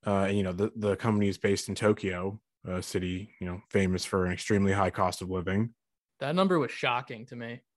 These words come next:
Speaker 1: They, you know, and even with those, those raises that Bandai was doing, that was, like, what, like, f-, uh, five thousand dollars more, something like that. So, like,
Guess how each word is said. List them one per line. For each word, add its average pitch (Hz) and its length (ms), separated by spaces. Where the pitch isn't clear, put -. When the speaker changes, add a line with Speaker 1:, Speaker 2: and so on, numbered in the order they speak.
Speaker 1:
They, 104 500
you 117 120
know, 113 120
and 113 160
even 131 240
with 123 160
those, 113 340
those 104 220
raises 104 680
that 98 260
Bandai 95 680
was 92 180
doing, 95 280
that 95 140
was, 95 160
like, 95 180
what, 95 380
like, - 180
f-, - 380
uh, 90 340
five 95 380
thousand 98 340
dollars 98 460
more, 101 420
something 101 320
like 101 160
that. 107 240
So, 95 200
like, 92 220